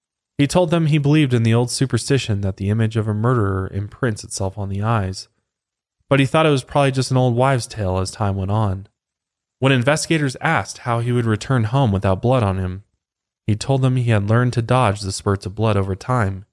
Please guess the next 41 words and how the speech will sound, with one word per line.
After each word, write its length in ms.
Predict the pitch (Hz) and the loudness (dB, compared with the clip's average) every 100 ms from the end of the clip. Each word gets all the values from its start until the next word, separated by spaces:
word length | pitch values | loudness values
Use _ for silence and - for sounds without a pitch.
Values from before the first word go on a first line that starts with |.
| _ _ _ _ _ | _ _ _ _ _
He 80 | 120 | 4
knew 180 | 117 110 | 6 6
where 180 | 120 | 4
to 80 | 127 | 4
stab 460 | 117 - 143 113 98 | 0 2 2 4 2
and 120 | 98 | 0
how 200 | 110 107 | 2 2
to 40 | |
stab 300 | 98 - 98 | 2 2 0
his 140 | 92 95 | -2 -6
victims 420 | 95 - 92 95 | -8 -8 -10 -8
so 100 | - | -8
the 100 | 98 | -8
blood 280 | 95 101 95 | -4 -4 -4
traveled 420 | - 117 107 98 | -2 0 0 -2
in 220 | 92 87 - | -4 -8 -8
a 80 | |
certain 420 | 101 - 104 - 101 | -6 -2 -4 -4 -4
direction. 580 | 101 98 - 92 98 - _ _ _ _ _ _ _ _ _ | -2 -4 -6 -10 -10 -14 _ _ _ _ _ _ _ _ _
He 100 | 127 | -2
confessed 480 | 120 120 - 123 - | 2 0 2 0 0
that 100 | 120 | -4
the 60 | 107 | -4
cries 500 | - 120 127 123 120 | 0 2 2 0 -2
and 100 | 87 | -2
agony 400 | 123 120 110 101 | -2 0 0 0
of 100 | 101 | -2
his 140 | 101 | -4
victims, 460 | 104 101 98 101 101 | -4 -2 -4 -4 -2
along 220 | 104 104 | 0 0
with 100 | 101 | -2
the 80 | 98 | -4
flow 260 | - 113 | 0 0
of 60 | 110 | 2
their 140 | 110 | 0
blood, 400 | 107 120 101 98 - _ _ _ _ _ _ _ | 2 2 2 -2 -12 _ _ _ _ _ _ _
gave 220 | 123 117 | 0 0
him 200 | 110 104 | 0 -2
relaxation 880 | 101 117 123 120 - 131 120 95 85 | 0 0 0 -2 0 0 0 -4 -6
and 140 | 87 90 | -8 -2
pleasure. 520 | 120 113 92 82 | 2 2 0 -4